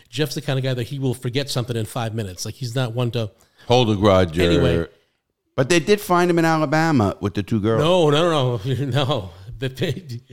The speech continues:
Speaker 1: Jeff was found here, and he, uh, wh-, whoever killed the old man left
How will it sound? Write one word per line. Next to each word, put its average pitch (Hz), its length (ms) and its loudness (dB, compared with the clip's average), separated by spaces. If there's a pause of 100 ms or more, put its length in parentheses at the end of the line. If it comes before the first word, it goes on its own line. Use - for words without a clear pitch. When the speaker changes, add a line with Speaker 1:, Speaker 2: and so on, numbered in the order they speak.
(280)
Speaker 1:
Jeff 170 400 -2 (320)
was 127 180 0
found 127 300 -2
here, 175 200 -2
and 139 260 -2 (180)
he, - 340 -12
uh, 147 120 -6
wh-, 175 340 -8
whoever 196 360 4
killed 196 400 -4
the 147 120 2
old 143 160 0
man 131 440 -2 (440)
left 139 480 -4